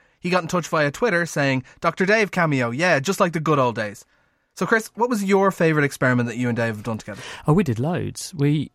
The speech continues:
Speaker 2: actually did more than three hundred kitchen science experiments, and we wrote up the best fifty, and that actually got turned into a bestseller, which was initially called Crisp Packet Fireworks. And it then got republished as Boom, fifty
Speaker 1: <laughs>
Speaker 2: Experiments You Can Do at Home.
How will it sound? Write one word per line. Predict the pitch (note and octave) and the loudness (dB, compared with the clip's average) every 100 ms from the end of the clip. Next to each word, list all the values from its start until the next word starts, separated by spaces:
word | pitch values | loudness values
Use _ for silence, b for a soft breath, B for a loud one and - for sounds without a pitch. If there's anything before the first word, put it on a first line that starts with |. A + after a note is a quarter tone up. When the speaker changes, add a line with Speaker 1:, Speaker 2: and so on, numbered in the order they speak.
| _ | _
Speaker 2:
actually | D#3+ - - C3+ A2 | -6 -6 -4 -2 -2
did | - A#2 - _ | -2 -4 -6 _
more | C3 D3 C#3 B2 | 0 2 2 2
than | A#2+ A#2 | 0 0
three | - C3+ A2+ | -2 -2 -2
hundred | D3+ D3 G2 - - - | -2 -2 -4 -8 -16 -6
kitchen | C#3 - A2+ | -6 -2 -4
science | - A2 G#2+ - | -2 -4 -4 -8
experiments, | - A2 G2+ A2+ - - | -6 -4 -2 -4 -4 -4
and | A#2+ A#2 A#2 - B B B B | 0 2 0 -2 B B B B
we | C#3+ C3 | 2 2
wrote | C3 F3+ C#3 F3 | 4 2 2 -2
up | F#3 - | -4 -4
the | A#2 | -8
best | G#2+ C3+ - - | -4 -4 -4 -6
fifty, | - C3+ - - - _ _ | -6 -6 -6 -10 -10 _ _
and | B2 B2 C3 | 0 2 2
that | C#3+ - - | 0 -2 -4
actually | - - C3 | -4 -6 -6
got | A#2 A#2 - | -4 -4 -4
turned | - B2+ | -2 0
into | B2 A#2+ | 0 -2
a | |
bestseller, | B2+ - D#3 C#3+ G#2 b b b | -2 0 0 0 -4 b b b
which | C3+ B2+ | -4 -2
was | A#2+ | 2
initially | F3 - C3+ | 0 2 -2
called | B2 C3 A2+ | -2 -4 -4
Crisp | C3 - | -6 -4
Packet | A#2 - - | -4 -6 -2
Fireworks. | C3 A2 E2 - - - B B B B - | 0 0 -4 -8 -10 -12 B B B B -2
And | A#2+ A#2+ A#2+ - | 2 2 2 0
it | C3 | 0
then | C3+ B2+ | 0 2
got | B2 | 0
republished | C3 C#3+ B2 A2+ G#2+ - | 0 0 -2 -6 -6 -4
as | A#2+ | -4
Boom, | - A#2+ - D#3 C#3 A2 G2+ - | -6 -14 2 4 4 0 -2 -6
fifty | - C#3 - B2 | -4 -4 0 2
Speaker 1:
<laughs> | D#3+ | 2
Speaker 2:
Experiments | - D#3 B2+ B2 - | 2 2 2 2 -2
You | |
Can | A#2+ A2+ | -2 0
Do | A#2 | 0
at | A2+ | -2
Home. | C3+ A#2 | 0 0